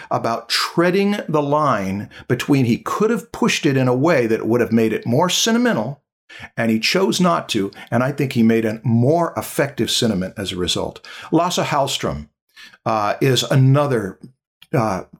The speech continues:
really accomplished director at knowing how to understate sentiment so that you do the feeling rather than the filmmaker doing all of the feeling for you. And if you sit back and say, "Wow,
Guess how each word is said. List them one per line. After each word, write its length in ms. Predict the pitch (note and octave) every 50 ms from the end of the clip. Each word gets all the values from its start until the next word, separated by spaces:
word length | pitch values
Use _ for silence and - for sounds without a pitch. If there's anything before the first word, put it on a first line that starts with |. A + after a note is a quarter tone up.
| _ _ _
really 640 | D3 B2+ A#2+ C3+ D3 E3 F#3+ F#3+ F3 D3 A2 G2 F#2+
accomplished 880 | F2+ F2 - - - C3 B2 A#2+ A2+ G2 F#2+ F2 - - - - - _ - _ _ - _ _ _ _
director 640 | B2+ A#2+ G#2+ A2+ A#2 A2+ - - F2+ D2+ D2+ - _ - _ _
at 200 | - A#2 - C3
knowing 360 | A#2+ A2+ A2+ A2+ A2 G#2+ F#2+
how 220 | D#2 - A2+ G#2+ G2+
to 300 | - - A#2 A2 A2+ -
understate 920 | - C3+ D3+ D3 B2+ A2+ F2+ - - - - A2 - - - - - - - _ _ _ _ _ _ - - - - -
sentiment 840 | - - - - - D3+ C3+ B2+ C3 F#2 E2 F2 - - - - - _ _ _ _ _ _ _ _
so 320 | - - - C#3 C3 A2+ A2+
that 260 | G#2+ A2+ A2+ - -
you 560 | B2+ B2 A#2+ B2+ D#3 F3+ G#3 G3 E3+ C3+ A2+
do 260 | G2+ G#2 A#2 A2 G#2
the 140 | G2 G#2+ G2
feeling 640 | - - - A2+ G2 F#2 E2 E2 D2+ D2 D2 D2 - _ _ _ _ _ _ _ _ _ _ _ _ _ _ _
rather 600 | - A2 A2+ B2 B2+ C3+ C3+ B2+ C3+ C3 A#2 A2+
than 480 | G2 G#2 A#2+ A#2+ A#2+ A#2 A#2 A#2+ B2 -
the 540 | - A2+ G#2 A2+ A#2 A2 A2 A2 G#2 G#2 G2+
filmmaker 560 | - - - F#3 F#3+ D#3+ D3 C3 B2+ C3 A2+
doing 300 | G#2+ A#2 A2 A2 A#2 B2 -
all 380 | - G3 G3+ G3+ G3 F#3 E3+
of 100 | D#3 C3
the 80 | C3 C3
feeling 400 | - - D#3+ D3+ C#3 B2+ A#2+ A2+
for 280 | A2 - D#3+ D#3 C#3+ C3
you. 180 | A#2+ G#2+ G#2+
And 100 | A2 A2
if 80 | G#2+ A2
you 80 | A#2
sit 240 | G#2+ - - - -
back 240 | _ G3+ G3+ F#3 F3
and 120 | F#3+ D#3+
say, 220 | C3 - F3 E3 D#3+
"Wow, 560 | D#3+ F#3+ C4 D4+ E4+ E4+ C#4+ C#3+ - - _